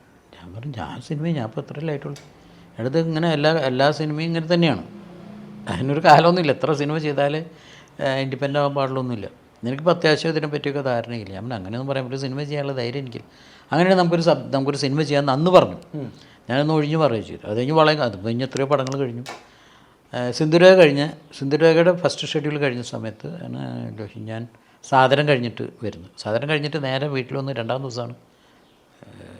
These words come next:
Speaker 1: സിന്ധുരേഖയുടെ സെറ്റിലേക്ക് ഞാൻ പോകുന്നു. അവിടെ ഒരാളുണ്ടായിരുന്നുള്ളൂ, ഞാനും കൂടി ചെന്നു.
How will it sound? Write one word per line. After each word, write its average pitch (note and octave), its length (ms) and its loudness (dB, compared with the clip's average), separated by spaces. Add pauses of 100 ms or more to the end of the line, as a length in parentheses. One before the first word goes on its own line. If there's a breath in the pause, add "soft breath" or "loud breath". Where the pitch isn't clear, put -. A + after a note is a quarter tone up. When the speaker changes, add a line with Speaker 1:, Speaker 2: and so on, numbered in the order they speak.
(140)
Speaker 1:
സിന്ധുരേഖയുടെ C3 560 0
സെറ്റിലേക്ക് A2 380 -8
ഞാൻ G2 120 -10
പോകുന്നു. D#2 240 -18 (1400 soft breath)
അവിടെ C#3 160 4
ഒരാളുണ്ടായിരുന്നുള്ളൂ, C3+ 720 4
ഞാനും D#3 220 -2
കൂടി D#3 120 -4
ചെന്നു. D#3 260 -6